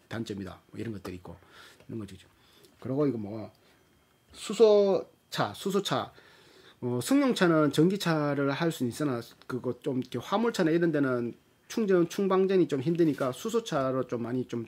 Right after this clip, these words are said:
되고 있죠. 그런 거에 비해서는 이제 요것들의 이제 매출 성장성이 굉장히 높다라고 말을 하는 거고,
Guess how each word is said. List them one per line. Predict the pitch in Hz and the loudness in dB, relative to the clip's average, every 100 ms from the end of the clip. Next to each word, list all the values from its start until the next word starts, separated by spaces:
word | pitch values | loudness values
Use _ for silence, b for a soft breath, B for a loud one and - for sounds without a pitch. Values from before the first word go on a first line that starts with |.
| - | -4
되고 | 160 165 | -2 0
있죠. | 175 110 123 - B B B - | 0 -4 -8 -12 B B B -6
그런 | 143 151 | -2 0
거에 | 120 | -2
비해서는 | 101 107 127 139 107 | -4 -6 -4 -4 -4
이제 | 92 98 | -8 -8
요것들의 | 101 113 - 117 131 120 | -8 -8 -6 -6 -6 -6
이제 | 101 95 | -10 -14
매출 | - 120 123 - 143 | -8 -6 -4 -4 -2
성장성이 | 131 160 143 127 123 143 - | 2 2 0 -2 -2 -2 -2
굉장히 | 127 127 113 | -4 -2 -4
높다라고 | 139 - 92 - _ - 107 117 | -6 -6 -8 -10 _ -14 -12 -8
말을 | 117 110 131 | -8 -6 -6
하는 | 131 131 | -6 -6
거고, | 98 143 123 | -6 -8 -8